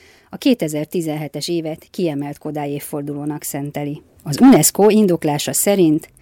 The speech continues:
az elmúlt évszázadban a hagyományos népzene megőrzésének Kodály módszere segítette a helyi hagyományok átadását,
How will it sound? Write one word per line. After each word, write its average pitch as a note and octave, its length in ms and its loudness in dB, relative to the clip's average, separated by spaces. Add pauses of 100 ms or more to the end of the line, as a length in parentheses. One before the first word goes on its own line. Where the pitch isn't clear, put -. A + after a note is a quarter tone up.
(320)
az - 140 -8
elmúlt G#3+ 340 6
évszázadban D#3+ 720 -4
a E3 60 -2
hagyományos E3 580 -2
népzene D#3+ 440 -4
megőrzésének E3 840 -4
Kodály D#3+ 320 -2
módszere E3+ 480 -2
segítette E3 680 -4
a E3+ 40 -2
helyi F3 240 -4
hagyományok D3+ 580 -8
átadását, D#3 840 -6